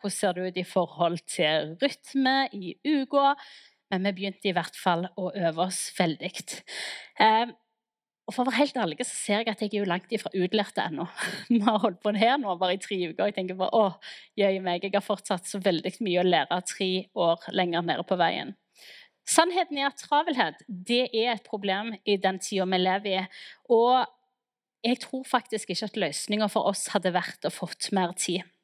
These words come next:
Vi trenger ikke mer tid. Hadde vi fått mer tid, så hadde vi bare fylt den med flere greier. Vi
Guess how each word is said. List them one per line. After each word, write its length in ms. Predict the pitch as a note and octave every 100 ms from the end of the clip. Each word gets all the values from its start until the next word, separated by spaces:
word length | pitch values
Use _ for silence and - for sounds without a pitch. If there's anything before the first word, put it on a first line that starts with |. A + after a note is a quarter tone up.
| _ _ _ _ -
Vi 120 | A#3+
trenger 320 | - C4 C4+
ikke 160 | C#4+ D4+
mer 160 | D4+ D4
tid. 240 | - F4 D4
Hadde 180 | A#3
vi 80 | A#3
fått 320 | - C#4+ -
mer 160 | D4 C#4
tid, 240 | - E4
så 160 | - B3
hadde 240 | G#3+ F#3
vi 80 | G3+ G3
bare 200 | G3 -
fylt 480 | - - C4+ D4
den 220 | G3+ F3+ F3+ - -
med 160 | A3 G3
flere 380 | - F#3+ G3 G3+
greier. 400 | F3+ E3+ E3+ - - _ _ - _
Vi 80 | B3+